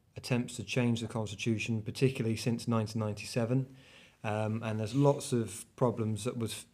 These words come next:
uh, felt to exist with the constitution as it was, um, a lack of rights, um, executive dominance of parliament, um,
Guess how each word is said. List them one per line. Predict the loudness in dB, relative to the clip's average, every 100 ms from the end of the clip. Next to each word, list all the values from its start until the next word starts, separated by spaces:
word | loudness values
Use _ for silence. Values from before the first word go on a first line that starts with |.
| -10
uh, | -6 -4 -6
felt | -2 0 0
to | -2 -4
exist | 0 0 -2 -8 -12 -6
with | -4 -2
the | -2
constitution | 0 -2 -2 -2 -2 -2
as | -2
it | -2
was, | 6 10 10 8 -2 -10 _ _ -20 -20 _ -6
um, | -4 -2 -4 -2
a | 0
lack | 0 0
of | -4 -4 -14 _ _ _ 0
rights, | 4 4 2 -2 -12 -14 _ _ _ -20 -20 _ _
um, | -2 0 0 -4 -8 -16 _ _ _ _ _
executive | -6 0 0 0 -2 2
dominance | 4 4 2 0 -2 -2
of | -2 -4 -12 -2
parliament, | 4 6 6 4 0 -6 -12 _ _ -20 -20 _ -8
um, | -4 -2 -4 -6